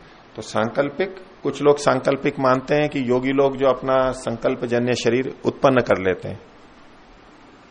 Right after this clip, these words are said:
संकल्प किया और वैसा शरीर बन गया, इस तरह की जो बात है कुछ लोग यहां लेते हैं,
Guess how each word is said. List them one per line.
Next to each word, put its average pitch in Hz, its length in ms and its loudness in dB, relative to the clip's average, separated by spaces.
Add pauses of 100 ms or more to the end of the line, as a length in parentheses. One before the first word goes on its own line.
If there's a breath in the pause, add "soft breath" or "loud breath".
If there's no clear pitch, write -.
संकल्प 127 420 4
किया 143 240 6
और 139 180 8
वैसा 117 220 6
शरीर 101 340 0
बन 95 160 0
गया, 90 220 -4 (600)
इस 143 200 2
तरह 156 220 8
की 156 140 2
जो 143 140 6
बात 110 280 4
है - 60 0
कुछ - 240 -8
लोग 117 180 0
यहां 113 240 2
लेते 127 240 0
हैं, 165 100 -2